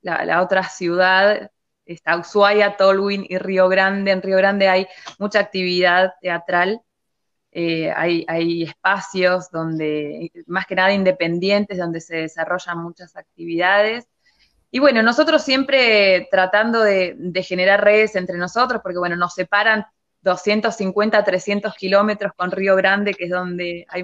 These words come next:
mucha más actividad, así como acá. Entonces, eh, sentimos un poco esto de, de estar lejos, ¿no? El aislamiento.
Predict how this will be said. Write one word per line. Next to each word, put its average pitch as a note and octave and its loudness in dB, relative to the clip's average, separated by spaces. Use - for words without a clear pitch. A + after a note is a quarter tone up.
mucha F#3 -6
más F#3 -6
actividad, F#3+ -2
así F#3+ -4
como F3 -8
acá. G3 -4
Entonces, G#3+ 0
eh, F3+ -8
sentimos A3 0
un G3 -2
poco F#3+ 2
esto F3+ 0
de, F3 0
de E3 -2
estar F3 -2
lejos, F3+ 0
¿no? F#3+ -2
El F#3+ 0
aislamiento. E3+ -4